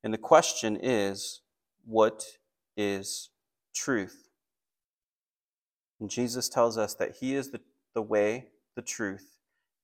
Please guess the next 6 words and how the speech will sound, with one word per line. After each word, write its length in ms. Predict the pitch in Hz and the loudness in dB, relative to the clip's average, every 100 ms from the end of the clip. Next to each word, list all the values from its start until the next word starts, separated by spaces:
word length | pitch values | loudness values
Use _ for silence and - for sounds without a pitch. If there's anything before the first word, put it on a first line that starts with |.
| - | -2
and 260 | 104 98 | 0 0
the 80 | 98 | -4
life. 360 | 101 107 101 - - _ _ _ _ _ _ _ _ _ _ _ _ _ _ _ _ _ _ _ _ _ _ _ _ _ _ _ _ _ _ _ _ _ _ _ _ _ | 2 2 2 -2 -18 _ _ _ _ _ _ _ _ _ _ _ _ _ _ _ _ _ _ _ _ _ _ _ _ _ _ _ _ _ _ _ _ _ _ _ _ _
Are 260 | - 113 120 | 8 8 8
we 160 | 123 | 4
going 600 | 120 123 120 120 95 101 | 0 2 4 2 0 -6